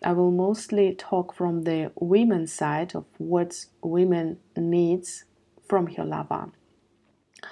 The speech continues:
what gives her lots of pleasure. And this is, this is just as a help for all my male, uh, listeners who are listening to this podcast, what,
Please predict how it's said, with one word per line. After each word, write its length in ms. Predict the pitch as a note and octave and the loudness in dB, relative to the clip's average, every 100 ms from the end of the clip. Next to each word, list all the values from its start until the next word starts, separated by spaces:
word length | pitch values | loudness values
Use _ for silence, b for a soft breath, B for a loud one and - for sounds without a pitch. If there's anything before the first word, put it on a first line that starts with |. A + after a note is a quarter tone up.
| B B B B | B B B B
what 560 | E3 F3 F3+ F3+ - - _ _ _ _ - | 2 4 4 2 -8 -16 _ _ _ _ -4
gives 400 | E3 G3 G3 - | 4 4 4 0
her 140 | F3 | 2
lots 260 | D#3+ D3+ D3+ | 2 0 -4
of 200 | D3+ - | -10 -4
pleasure. 580 | D#3 C#3 C#3+ - - - _ _ - | -2 -2 -2 -10 -10 -14 _ _ 0
And 180 | F#3 G3 | 2 6
this 240 | E4+ F4+ | 4 6
is, 400 | B3+ A3+ - - - | 2 2 0 -6 6
this 340 | G3 G#3 - | 6 6 4
is 160 | F#3+ F3+ | 2 4
just 380 | E3 E3 - - | -2 -2 -2 -4
as 300 | D#3+ D#3 E3 | -4 -2 0
a 380 | D#3 D3+ D3+ - B B B B B B _ | 0 0 -4 -8 B B B B B B _
help 520 | - - C#4 C4 A#3+ - | -8 0 6 6 6 0
for 340 | - F3 D#3 | 0 2 2
all 320 | - F3 F3+ | 4 4 4
my 240 | F3 D#3 D3+ | 4 2 0
male, 520 | D#3+ E3+ F3 E3+ - - | 0 2 2 0 -2 -6
uh, 160 | D3+ - | -4 2
listeners 420 | F#3 G3 F3 E3 | 2 2 0 -4
who 140 | - | -2
are 40 | D#3 | 0
listening 380 | E3 F3 E3 D#3 | 0 0 -4 -6
to 160 | D#3 | -6
this 180 | D3+ D3 | -4 -6
podcast, 640 | - D3 D3 - D3+ D3+ _ - - | -4 -6 -4 -4 -4 -6 _ -20 -14
what, 400 | E3 F3+ G#3 G#3+ | -2 2 2 -2